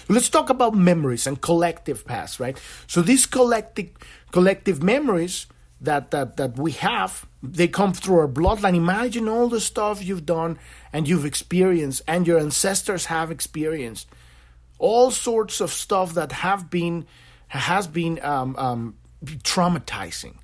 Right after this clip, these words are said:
Murders and wars and rape and, and slavery and, and torture beyond anything you could even imagine.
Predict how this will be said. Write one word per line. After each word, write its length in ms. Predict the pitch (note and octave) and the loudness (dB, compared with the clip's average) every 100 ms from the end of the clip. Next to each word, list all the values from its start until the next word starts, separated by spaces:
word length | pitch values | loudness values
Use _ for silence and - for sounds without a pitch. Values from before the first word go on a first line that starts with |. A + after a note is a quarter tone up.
| - - - - - - - | -20 -20 -20 -20 -20 -20 -4
Murders 640 | G#3 G#3 G3+ D3 C3 - | 6 6 6 2 -4 -2
and 240 | F#3+ F3+ D#3 | 0 0 0
wars 560 | F3 G3+ F#3+ C#3+ C#3+ | 2 4 4 2 -2
and 220 | D#3+ E3 D#3 | -4 -4 0
rape 480 | G#3 G#3 F3+ B2+ | 2 2 0 -4
and, 160 | C3+ C#3+ | -6 -4
and 280 | C#3+ C#3 A#2+ | -4 -4 -4
slavery 760 | - F#3 G#3 G3+ D#3 D3 C3 | -2 2 2 2 -2 -2 0
and, 160 | C3 C3+ | -2 -4
and 400 | C#3+ C3+ A#2+ - | -4 -4 -6 -6
torture 480 | G3+ A3+ - - F3+ | 0 2 2 0 -2
beyond 560 | C3+ C#3 F#3+ G3+ F#3+ | -2 -2 0 0 0
anything 420 | F#3+ G3 F3+ F3+ D#3 | 0 -2 -4 -4 -4
you 80 | |
could 220 | D3 - E3+ | -6 -2 0
even 240 | D#3+ D3+ | 0 0
imagine. 600 | C3+ C#3+ E3+ E3 C3+ A2 | -2 0 -2 -4 -6 -12